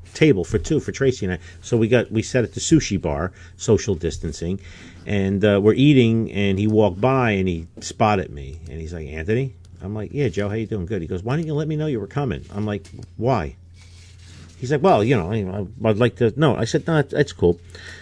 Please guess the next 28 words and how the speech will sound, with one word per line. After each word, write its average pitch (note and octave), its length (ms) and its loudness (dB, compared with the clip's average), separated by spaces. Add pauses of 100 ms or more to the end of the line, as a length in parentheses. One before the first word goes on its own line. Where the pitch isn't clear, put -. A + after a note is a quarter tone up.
(100)
So - 200 2
he G#2 80 6
goes, F#2 200 2
"Man, A2 300 6
so - 120 4
many A#2+ 160 6
people G#2+ 280 0
come G#2+ 180 0
in G#2+ 120 2
and F#2+ 80 2
mention F#2 280 -4
the E2+ 80 0
quarantine F2 540 -4
crawl." B2+ 460 4
He F#2+ 40 -4
goes, E2+ 180 -8
"I E2+ 80 -6
love G#2+ 300 2
what G#2+ 100 -2
you're E2+ 120 -4
doing. A2 320 0
Keep G#2 180 -4
it G2 60 0
in G2 60 2
the F2+ 60 0
community." G#2+ 440 0
He F#2+ 60 -2
goes, F#2 260 2